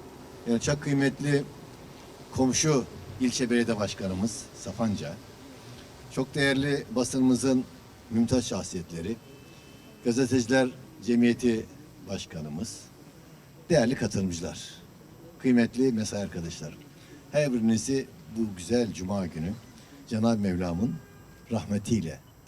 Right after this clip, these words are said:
bereketiyle, feyziyle selamlıyorum. Mevlam günümüzü bereketli, geleceğimizi aydınlık kılsın inşallah. Değerli katılımcılar, malum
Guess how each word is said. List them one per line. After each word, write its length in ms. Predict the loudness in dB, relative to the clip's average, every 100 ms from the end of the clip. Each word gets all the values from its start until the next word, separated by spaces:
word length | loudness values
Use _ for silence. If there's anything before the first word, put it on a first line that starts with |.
| -12
bereketiyle, 720 | -6 -4 -4 -4 -4 -4 -6 -8 -20 -20 -20 -12
feyziyle 500 | -6 -4 2 2 2
selamlıyorum. 640 | -4 -8 -8 -8 -10 -14 -20 -20 -20 -20 -20 -20 -20 -2
Mevlam 440 | 2 4 4 2 -2 -12 -18 -6
günümüzü 460 | 0 0 0 -4
bereketli, 600 | -4 -6 -8 -12 -4 -4 -4 -10 -20 -20 -20 -4
geleceğimizi 760 | -2 0 0 0 0 0 -4 -4
aydınlık 400 | -10 -2 -2 -2
kılsın 240 | -8 -8
inşallah. 400 | -8 -8 -12 -16 -18 -18 -20 -20 -20 -20 -20 -20 -20 -20 2
Değerli 280 | 4 4 2
katılımcılar, 800 | -4 -2 -2 -4 -8 -14 -18 -20 -20 -20 -20 -20 _ -20 -20 -4
malum 400 | 2 4 4 0